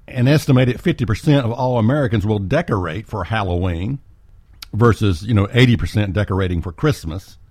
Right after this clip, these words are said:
Halloween paraphernalia, you can imagine, with an estimate for, estimated forty, four hundred, excuse me, four hundred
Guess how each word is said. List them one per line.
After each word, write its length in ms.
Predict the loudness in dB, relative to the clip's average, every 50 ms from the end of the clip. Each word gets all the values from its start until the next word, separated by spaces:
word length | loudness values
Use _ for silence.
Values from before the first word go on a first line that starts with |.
| -20 -20 -20 -20 -20 -12 -2
Halloween 580 | 2 4 4 6 6 4 4 4 2 2 0 2
paraphernalia, 1120 | 2 2 2 2 0 0 0 0 2 2 2 2 4 4 4 4 2 2 0 -2 -4 -4 -4
you 160 | -2 -2 -2 0
can 160 | 0 0 2
imagine, 680 | 2 2 2 0 2 2 4 4 4 2 0 -2 -2 -2 0
with 160 | 0 0 0
an 160 | 0 -2 -2
estimate 580 | -2 -2 -2 -2 -2 -2 0 0 2 0 0 -2 -8 -16 -20 -20 -20 -20 -20
for, 420 | -20 -8 -2 0 2 2 2 0 0
estimated 640 | -2 -4 0 2 4 6 6 6 4 2 0 -2
forty, 680 | -2 0 2 2 2 2 2 0 0 0 -2 -4 -6 -8
four 360 | -10 -6 -4 -2 0 0 0
hundred, 680 | -2 -2 0 0 2 2 2 2 0 0 0 -2 -2
excuse 380 | -4 -10 -10 -8 -6 -4 -2 -2
me, 140 | -2 -2 -4
four 300 | -4 -4 -4 -2 0 0
hundred 440 | 2 4 4 4 4 4 2 -2